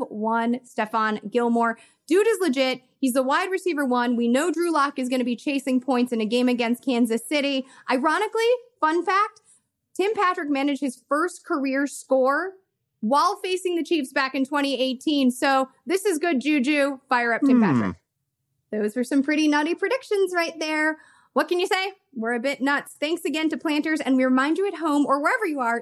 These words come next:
Speaker 1: stay satisfied with Planters. All right, Fantasy Football Live, it is coming again, like it does every week, ninety minutes before kickoff.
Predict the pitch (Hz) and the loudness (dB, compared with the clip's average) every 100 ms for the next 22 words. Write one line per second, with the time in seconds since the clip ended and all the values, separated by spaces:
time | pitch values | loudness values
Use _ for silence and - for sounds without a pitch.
0 | - - 233 240 302 302 220 220 269 - | -8 -6 -2 -2 -2 -4 -4 -2 -4 -4
1 | 277 285 277 226 233 - 156 165 - 110 | -2 -2 -4 -6 -8 -10 -12 -12 -12 -12
2 | 87 - - _ _ _ _ _ _ _ | -14 -20 -20 _ _ _ _ _ _ _
3 | - 247 294 320 311 262 - _ _ _ | -6 0 2 0 -2 -8 -16 _ _ _
4 | 311 320 330 330 330 330 320 320 330 330 | -6 -4 -2 -2 0 0 0 2 2 0
5 | 302 262 262 - 277 285 294 294 320 339 | -2 -4 -8 -6 -2 -2 -2 -2 0 2
6 | 330 330 330 330 311 285 320 339 294 247 | 2 2 2 0 0 0 0 0 0 0
7 | 233 269 294 311 311 269 269 285 277 220 | 0 -2 -2 -2 -2 -2 -2 -2 -2 -2
8 | 240 262 285 294 302 294 285 262 - 262 | 0 0 0 2 2 2 0 -2 -2 -4
9 | 262 277 269 269 330 330 294 269 | 0 0 0 -2 -6 -2 0 0